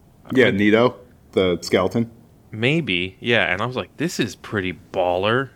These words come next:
Speaker 1: Yeah, the, I, the thing where he, like, grabs you.
Speaker 2: Yeah.
Speaker 1: What, just picks you up in his big skeleton claw.
Speaker 2: See, I, I also wanna play the game again, 'cause when I did my run-through, I went through as a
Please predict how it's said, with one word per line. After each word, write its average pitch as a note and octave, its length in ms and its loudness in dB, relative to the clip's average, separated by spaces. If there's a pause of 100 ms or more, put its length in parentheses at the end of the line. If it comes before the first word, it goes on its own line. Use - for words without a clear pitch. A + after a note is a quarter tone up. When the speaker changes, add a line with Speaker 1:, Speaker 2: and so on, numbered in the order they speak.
(100)
Speaker 1:
Yeah, B2 220 2
the, G#2+ 460 2
I, A#2 100 4
the A2+ 220 2
thing A#2+ 200 2
where A2 140 4
he, G#2 100 0
like, F2+ 200 4
grabs F2+ 400 2
you. G#2 360 2
Speaker 2:
Yeah. G2+ 460 0 (340)
Speaker 1:
What, G2 300 2
just - 220 -2
picks - 220 0
you A2+ 120 4
up G#2+ 100 4
in G#2+ 80 -4
his F#2 120 -6
big G2+ 200 0
skeleton G2 460 2
claw. F#2 360 2
Speaker 2:
See, - 40 -4 (140)
I, - 20 -12 (240)
I E3+ 120 -4
also A#3 180 -4
wanna G3+ 120 -2
play D#3 160 -2
the C#3+ 80 -6
game B2+ 180 0
again, A#2 200 2
'cause B2 160 -2
when B2+ 100 -4
I F3 80 -2
did G3 140 -4
my B2+ 160 2
run-through, A2+ 460 -2
I G2+ 100 2
went C3 260 -4
through A#2 480 -2
as F#2+ 460 0
a F2+ 480 -4